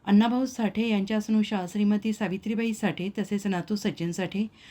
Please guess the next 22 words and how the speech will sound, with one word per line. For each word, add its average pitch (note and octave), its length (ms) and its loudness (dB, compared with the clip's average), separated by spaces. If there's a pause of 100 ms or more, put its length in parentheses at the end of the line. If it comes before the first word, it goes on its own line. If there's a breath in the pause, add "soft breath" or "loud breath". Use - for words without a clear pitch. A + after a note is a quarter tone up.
(200 loud breath)
इत्यादी A3 440 2
उपस्थित E3 480 -4
होते. D#3+ 280 -6
ते F#3 40 -6
पुढे F#3+ 240 0
म्हणाले G#3 340 4
की, A#3+ 160 -4
साहित्यरत्न A#3 680 -4
लोकशाहीर A3+ 600 -2
अण्णाभाऊ G#3+ 400 2
साठे G3 300 -2
यांनी F#3 260 0
आपली G#3 300 0
लेखणी E3+ 420 0 (480 loud breath)
ही C4 60 4
समाजातील A#3+ 600 2 (140)
उपेक्षित, A3 540 -2 (480)
वंचितांच्या G#3 720 4
तसेच G#3+ 220 -2 (100)
कामगारांच्या G3+ 560 0
प्रश्नासाठी E3+ 580 -4
वापरली. C#3+ 440 -6